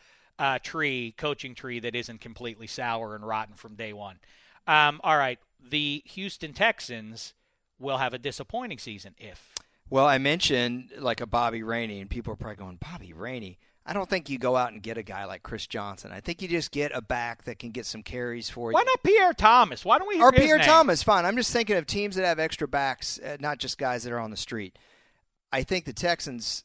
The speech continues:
Speaker 2: fall back down in the standings, maybe to seven and nine or six and ten. If DeAndre Hopkins was, uh, I don't wanna say a flash in the pan, but last year was an aberration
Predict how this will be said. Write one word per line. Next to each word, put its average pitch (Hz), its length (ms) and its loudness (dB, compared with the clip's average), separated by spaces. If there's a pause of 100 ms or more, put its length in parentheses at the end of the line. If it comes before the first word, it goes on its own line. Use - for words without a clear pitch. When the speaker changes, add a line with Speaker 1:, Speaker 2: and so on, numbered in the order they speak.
(140)
Speaker 2:
fall 143 300 2
back 135 280 0 (640)
down 120 560 -2
in 120 80 -12
the 104 80 -8
standings, 110 580 -8
maybe 120 220 -6
to 107 100 -8
seven 117 340 -4
and 104 140 -12
nine 123 300 -8
or 101 60 -10
six - 260 -10
and 101 100 -18
ten. 123 340 -10 (300)
If 135 180 -10
DeAndre 139 500 -2
Hopkins 123 760 -6 (340)
was, 117 400 -4
uh, 101 280 -6 (520)
I - 80 -16
don't 135 120 -4
wanna 131 140 -4
say 127 140 -4
a 104 60 -4
flash 139 440 -2
in 135 40 -8
the 120 80 -6
pan, 131 320 -6
but 110 160 -10
last 123 320 -4
year 120 100 -6
was 107 160 -8
an 107 80 -10
aberration 98 680 -10